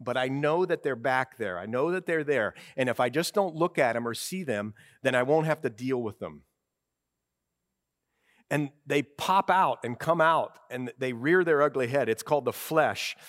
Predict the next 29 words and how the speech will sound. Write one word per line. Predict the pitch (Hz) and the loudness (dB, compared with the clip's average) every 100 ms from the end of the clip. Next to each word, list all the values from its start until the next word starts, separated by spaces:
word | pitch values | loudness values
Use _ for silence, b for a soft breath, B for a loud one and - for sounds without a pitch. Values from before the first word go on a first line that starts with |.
| B B | B B
And | 131 | 0
it | 135 | 0
comes | - 190 196 170 | 0 2 2 4
out, | 165 131 120 | 4 4 2
and | 123 | -2
it's | 131 - | -2 0
that | 156 127 - | 2 0 2
independent | 185 220 202 147 175 160 143 | 0 2 0 0 -2 -2 -4
living, | 160 139 113 | -4 -2 -2
that | 117 139 | -2 -2
living | 156 196 180 | 0 0 0
independent | 151 180 185 165 165 156 | -2 -2 -2 -2 -2 -2
of | 139 | -2
the | 127 | -2
Lord, | 131 139 117 - b b b b b b _ _ _ _ _ _ _ _ _ _ _ _ _ _ 123 | 0 2 0 -4 b b b b b b _ _ _ _ _ _ _ _ _ _ _ _ _ _ -10
that | 120 | -8
really | 123 156 151 117 | -4 0 0 -2
brings | 101 123 127 117 | -6 -4 -4 -4
me | 117 | -8
to | 104 110 | -8 -12
places | 123 113 110 104 87 | -8 -8 -8 -12 -10
that | 104 | -8
I | 101 | -6
don't | 101 101 | -8 -8
wanna | 98 92 | -10 -14
be. | 90 87 76 _ b b b _ _ _ _ _ _ _ _ _ _ | -14 -18 -18 _ b b b _ _ _ _ _ _ _ _ _ _
Renouncing | 120 117 143 165 - 113 104 | -6 0 0 0 -2 -8 -4
all | 113 127 | -2 -2
life. | 143 117 | -2 -4